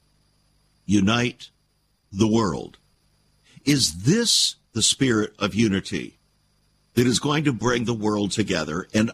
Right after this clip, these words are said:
undergird a new global government? Now, we know that there are others that are working toward this kind of end, but this is the Jewish community.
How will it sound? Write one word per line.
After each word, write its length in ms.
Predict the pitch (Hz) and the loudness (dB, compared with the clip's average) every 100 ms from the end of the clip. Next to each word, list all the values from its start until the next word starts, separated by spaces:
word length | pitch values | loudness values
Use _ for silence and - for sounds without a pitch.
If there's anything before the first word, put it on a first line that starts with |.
| - | -2
undergird 1120 | 180 233 208 117 110 165 90 80 101 127 107 - _ _ _ _ _ _ _ _ _ _ _ _ _ _ _ _ _ _ _ - | 0 2 0 0 0 0 2 2 2 0 -2 -8 _ _ _ _ _ _ _ _ _ _ _ _ _ _ _ _ _ _ _ -2
a 80 | |
new 240 | 143 104 98 | 2 2 2
global 380 | 98 95 101 107 | 2 2 0 0
government? 580 | 165 160 85 - _ - _ _ _ _ _ _ _ _ _ _ _ _ _ _ _ 135 131 | -2 -2 -4 -8 _ -20 _ _ _ _ _ _ _ _ _ _ _ _ _ _ _ -10 -2
Now, 100 | 139 | 2
we 160 | 151 | 2
know 560 | 127 147 220 185 117 135 | 2 0 0 2 2 0
that 460 | 92 120 117 - - _ _ | 0 0 0 -4 -14 _ _
there 180 | 117 117 | 0 2
are 120 | 127 127 | 0 0
others 380 | 160 131 123 110 | 2 2 0 2
that 120 | 110 | 0
are 60 | |
working 460 | 104 110 139 120 104 | 0 -2 -2 0 -2
toward 540 | - 139 135 127 127 - | -2 0 2 2 0 -2
this 260 | 92 117 - | 0 0 0
kind 400 | - 123 113 101 | -6 -2 0 0
of 140 | 90 - | -2 -2
end, 480 | 110 82 90 101 - _ _ _ _ - | 0 0 -2 -2 -6 _ _ _ _ -2
but 160 | 147 | 0
this 240 | 196 220 196 | 2 2 2
is 160 | 175 | 0
the 100 | 175 | -2
Jewish 440 | 170 202 226 156 - | -2 -2 0 -2 -2
community. 640 | 104 101 85 71 67 - | -2 0 -2 -4 -12 -20